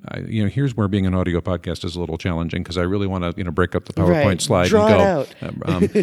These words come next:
Speaker 2: <laughs>
Speaker 1: what it allows people to do is to create their own fundraising page, um, as part of an aggregated campaign, so that the Give to the Max total goes up, where I, young person that hasn't ever reached out to family or friends about something that I care about before,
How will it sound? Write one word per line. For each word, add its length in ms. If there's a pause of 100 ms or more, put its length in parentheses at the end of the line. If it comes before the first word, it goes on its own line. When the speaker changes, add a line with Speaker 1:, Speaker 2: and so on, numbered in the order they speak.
(200)
Speaker 2:
<laughs> 20
Speaker 1:
what 340
it 160
allows 460
people 320
to 140
do 140
is 200
to 140
create 420
their 240
own 420
fundraising 640
page, 520 (100)
um, 260
as 160
part 320
of 140
an 180
aggregated 600
campaign, 460
so 120
that 140
the 80
Give 240
to 100
the 80
Max 320
total 460
goes 380
up, 220 (360)
where 400
I, 460
young 260
person 580
that 140
hasn't 320
ever 200
reached 320
out 180
to 180
family 360
or 60
friends 300
about 200
something 260
that 100
I 80
care 260
about 240
before, 460